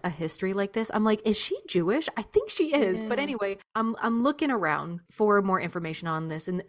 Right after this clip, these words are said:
Speaker 1: it has a little bit here in an interview. She says, "I'm very comfortable being Jewish. That's who I am. But I'm also very paranoid," she explains.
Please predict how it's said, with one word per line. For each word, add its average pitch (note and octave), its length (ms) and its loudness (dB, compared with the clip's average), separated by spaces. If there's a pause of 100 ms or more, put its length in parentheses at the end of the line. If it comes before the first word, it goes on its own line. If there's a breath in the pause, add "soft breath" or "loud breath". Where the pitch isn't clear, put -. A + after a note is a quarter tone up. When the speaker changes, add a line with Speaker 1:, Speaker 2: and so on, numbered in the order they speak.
(180)
Speaker 1:
it G#3+ 80 0
has A3+ 220 2
a G#3+ 40 2
little F#3+ 180 6
bit E3+ 200 0
here F3+ 340 2
in F3 160 -4
an E3 100 -2
interview. F3 480 0 (240)
She - 120 -2
says, E3+ 400 0
"I'm F#3 240 0
very E3 300 4
comfortable G3 420 0
being E3+ 340 -2
Jewish. - 460 -2
That's - 220 -6
who E3 80 -6
I F3 140 0
am. F3 380 -4 (300 loud breath)
But G#3+ 140 0
I'm A3 160 -2
also E3 340 0
very E3+ 240 2
paranoid," F3+ 560 -4
she F3+ 120 -6
explains. - 540 -6